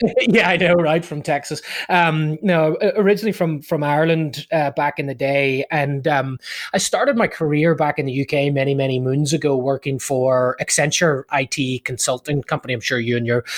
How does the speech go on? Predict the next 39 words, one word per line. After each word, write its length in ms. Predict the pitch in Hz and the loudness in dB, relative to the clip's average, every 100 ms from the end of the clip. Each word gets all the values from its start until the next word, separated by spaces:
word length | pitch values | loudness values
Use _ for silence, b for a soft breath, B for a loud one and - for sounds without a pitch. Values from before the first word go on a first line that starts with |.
| B B | B B
listeners 400 | 151 139 156 127 | 0 0 0 0
are, 160 | 123 117 - | 0 0 0
are 140 | 135 | -2
familiar 420 | - 120 120 135 | -2 -2 0 2
with 140 | 131 135 | 0 -2
them, 100 | 120 | -4
big 180 | 131 | -4
global 320 | 123 123 117 113 | 0 0 0 -4
company. 580 | - 120 139 139 127 | -4 -4 -2 0 0
And, 180 | 120 120 B B B B - | -2 -4 B B B B -2
um, 360 | 165 151 151 - - | 0 0 -2 -4 -6
it 160 | 214 | 0
was 160 | 226 170 | 2 2
during 320 | 180 185 202 | 2 4 4
my 140 | 180 156 | 4 2
time 520 | 160 156 151 139 131 | 2 2 2 0 0
there 360 | 147 151 165 | 2 4 4
pretty 380 | 160 - 175 160 | 2 0 2 4
early 240 | 147 143 135 | 2 2 2
on 400 | 131 160 156 143 | 2 2 2 2
that 140 | 139 | 2
I 60 | 147 | 0
realized 720 | 135 160 196 202 190 135 - | 2 2 4 4 4 0 0
that 300 | 147 143 - | 0 0 -2
the 80 | 147 | 0
leaders 480 | 147 196 247 240 156 | 2 2 2 2 0
that 60 | 170 | -2
had 360 | 151 151 147 117 | 2 2 0 -2
the 160 | 131 120 123 | -4 -4 -8
greatest 600 | 147 139 151 156 151 - - | -2 0 2 2 0 -4 -2
impact 580 | 160 175 175 175 165 | 0 2 2 2 2
on 320 | 135 131 131 123 - | 0 -2 -2 -6 -2
me 400 | 151 143 151 143 | 0 2 2 2
and 100 | 131 | 0
my 140 | 123 | -4
team 340 | 120 147 139 135 | -4 -2 0 0
and 80 | |
our 140 | 120 117 | 0 -2
clients 560 | - 135 143 143 - | 0 2 2 0 -4